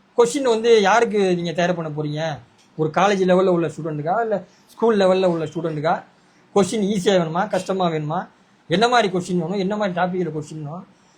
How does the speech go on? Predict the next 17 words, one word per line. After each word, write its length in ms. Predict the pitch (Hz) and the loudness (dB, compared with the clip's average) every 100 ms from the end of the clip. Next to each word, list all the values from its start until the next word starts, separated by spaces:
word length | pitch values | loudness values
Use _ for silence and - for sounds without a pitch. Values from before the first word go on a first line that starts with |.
| _ 175 | _ 0
எல்லாமே 320 | 196 208 226 | 2 4 2
உங்கள்கிட்ட 300 | 196 180 185 | 2 2 2
அது 140 | 165 | 0
கேட்கும். 400 | 151 190 180 220 - _ _ - _ _ _ - | 0 0 0 -4 -6 _ _ -20 _ _ _ 0
நீங்க 200 | 214 202 | 2 4
எப்படி 220 | 196 285 | 4 4
கொடுக்குறீங்களோ 640 | 202 240 208 226 196 214 339 - - _ _ - | 4 2 4 4 6 4 2 -4 -20 _ _ 0
அதுக்கு 260 | 202 214 | 2 2
தகுந்த 320 | 190 233 262 | 4 2 2
மாதிரி 260 | 240 220 269 | 2 4 4
அந்த 200 | 269 220 | 2 2
லெசனை 340 | 196 240 233 | 0 0 0
படிச்சு 380 | 185 214 180 262 339 - _ _ _ - | 2 0 0 -4 -4 -6 _ _ _ 0
அதுவே 360 | 196 233 277 277 | 2 4 6 6
வந்து 240 | 233 277 285 220 | 4 0 4 4
எக்ஸாம் 320 | 180 269 226 | 4 0 0
நடத்திடும். 400 | 180 165 143 | -2 -2 -6